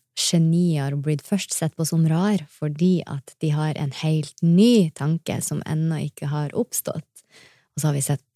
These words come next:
i ettertid at det har vært banebrytende for evolusjonen, rett og slett.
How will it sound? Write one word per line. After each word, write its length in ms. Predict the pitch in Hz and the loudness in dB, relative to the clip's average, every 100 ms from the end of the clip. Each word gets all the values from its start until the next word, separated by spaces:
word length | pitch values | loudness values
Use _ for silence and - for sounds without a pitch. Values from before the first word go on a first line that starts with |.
| _ _ | _ _
i 60 | - | -8
ettertid 500 | - - - 156 - | -6 -8 -6 -4 -6
at 120 | - | -8
det 100 | - | -6
har 80 | 165 | -4
vært 320 | 139 - _ - | -4 -6 _ -4
banebrytende 840 | 147 165 170 175 165 - 170 - | -2 0 0 0 -2 -4 -10 -10
for 180 | - - - _ _ - | -10 -10 -12 _ _ -8
evolusjonen, 760 | 202 185 - - 220 247 190 180 | -2 0 0 0 2 4 4 4
rett 200 | 170 - | 0 -6
og 60 | - | -4
slett. 320 | 180 - | -4 -4